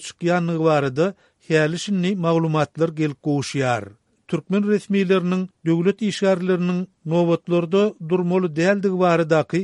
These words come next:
soňky tawşyrygy bilen birlikde bar bolan nowatlarda da polisiýa işgärleri we raýat işgindäki howpsuzlyk gulluklary ýürüýte gözegçilik edýärler. Azatlyk Radiosynyň daşywyzdaky çeşmesi, Könürgönjüň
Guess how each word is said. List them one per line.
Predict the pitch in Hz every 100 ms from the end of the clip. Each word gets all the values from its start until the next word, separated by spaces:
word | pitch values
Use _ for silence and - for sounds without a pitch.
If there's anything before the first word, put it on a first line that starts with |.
| -
soňky | _ - 180 -
tawşyrygy | 180 175 175 180 175 185
bilen | 180 180 151
birlikde | 160 143 123 _ 156 208 - -
bar | 135 165 208 196
bolan | 190 190 180
nowatlarda | 175 170 160 - 151 143 165 185
da | 135 95 _
polisiýa | - 156 208 196 208
işgärleri | 185 175 - 175 165 151 143 165 170 _ _
we | 165 170
raýat | 160 165 202 -
işgindäki | 202 - 185 180 180 170 185 180
howpsuzlyk | - 170 - 165 170 202 -
gulluklary | 196 196 - 180 175 175 _
ýürüýte | 165 170 160 - 202 165
gözegçilik | 165 165 147 151 147
edýärler. | 151 143 127 117 107 104 _ _ _ -
Azatlyk | 151 156 - -
Radiosynyň | 175 190 196 185 190 190
daşywyzdaky | 180 160 180 175 165 165 -
çeşmesi, | - 165 - 135 151 185 -
Könürgönjüň | _ 185 180 170 170 175 165 156 196